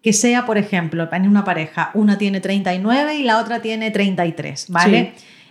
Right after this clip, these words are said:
Speaker 1: Y que la de treinta y nueve años tenga una mejor reserva ovárica que la de
Speaker 2: Sí.
Speaker 1: treinta y tres?
Speaker 2: Sí, puede pasar. Sí, puede llegar a pasar. Puede llegar a pasar que la de treinta y tres años tenga baja reserva ovárica y la de treinta y nueve tenga,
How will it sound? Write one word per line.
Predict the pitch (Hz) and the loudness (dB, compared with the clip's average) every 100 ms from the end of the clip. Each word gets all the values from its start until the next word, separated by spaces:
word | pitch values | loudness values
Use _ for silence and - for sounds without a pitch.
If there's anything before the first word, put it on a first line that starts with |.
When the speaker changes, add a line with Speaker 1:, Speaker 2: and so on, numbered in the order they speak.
| _ | _
Speaker 1:
Y | 262 247 | 0 2
que | 233 | 4
la | 214 202 | 2 2
de | 196 | 0
treinta | 190 185 180 175 | -2 -4 -4 -4
y | |
nueve | 180 208 220 | -2 -2 -2
años | 226 220 208 - | -2 -4 -4 -4
tenga | 240 240 240 | 0 2 0
una | 226 | -4
mejor | 220 208 233 214 | -4 -2 -2 0
reserva | 208 226 208 208 | 0 0 0 0
ovárica | 214 226 220 | 2 0 -2
que | 208 | -2
la | 214 | -2
de | 208 202 196 196 196 196 | -2 -2 -4 -4 -4 0
Speaker 2:
Sí. | 214 | 2
Speaker 1:
treinta | 202 190 | 2 0
y | |
tres? | 202 240 - _ - | -2 -4 -6 _ -2
Speaker 2:
Sí, | 208 196 | 2 2
puede | 196 190 | 2 -2
pasar. | 180 170 165 165 _ _ _ _ - | -2 -6 -8 -12 _ _ _ _ -2
Sí, | 208 196 | 2 2
puede | 202 214 | 2 0
llegar | 202 180 | 0 0
a | 175 | -2
pasar. | 175 165 165 - - | -6 -6 -6 -10 -4
Puede | 196 220 | 0 2
llegar | 226 220 | 2 0
a | 214 | 0
pasar | 208 208 196 | -2 -2 -2
que | 196 | -2
la | 180 170 | -2 -2
de | 175 | -2
treinta | 170 170 170 | -4 -4 -6
y | |
tres | 170 190 202 | -4 -2 0
años | 214 233 240 - | -2 -2 -4 -6
tenga | 185 180 | -4 -2
baja | 180 180 180 | -4 -4 -4
reserva | 180 175 180 | -4 -2 -2
ovárica | 190 196 226 | -2 -2 -2
y | 214 | 0
la | |
de | 175 | -2
treinta | 170 165 170 | -2 -4 -4
y | 170 | -4
nueve | 180 190 | -4 -4
tenga, | 185 175 170 170 165 | -6 -8 -4 -4 -4